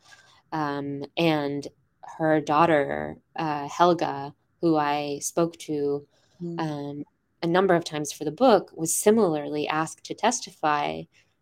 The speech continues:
Speaker 1: to her mother's experience. And she said, "I don't know enough," you know? And so for me, it was fascinating to discover how these relations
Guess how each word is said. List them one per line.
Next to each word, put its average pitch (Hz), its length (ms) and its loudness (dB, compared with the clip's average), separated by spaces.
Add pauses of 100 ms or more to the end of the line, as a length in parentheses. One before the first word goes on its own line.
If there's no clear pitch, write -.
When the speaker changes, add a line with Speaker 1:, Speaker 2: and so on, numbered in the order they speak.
(120)
Speaker 1:
to 175 200 0
her 165 140 -4
mother's 151 420 -2
experience. - 880 -4
And 160 140 -8
she 156 180 -6
said, 156 240 -2
"I 151 120 -2
don't 151 260 -6
know 143 240 -4
enough," 156 520 -8
you 151 140 -4
know? 156 240 0
And 160 160 0
so 151 360 -2 (760)
for 190 180 0
me, 208 240 6
it 202 100 4
was 160 180 0
fascinating 160 680 0
to 151 140 -8
discover 156 640 -2
how 156 720 -2 (400)
these 151 540 -4
relations 151 880 -2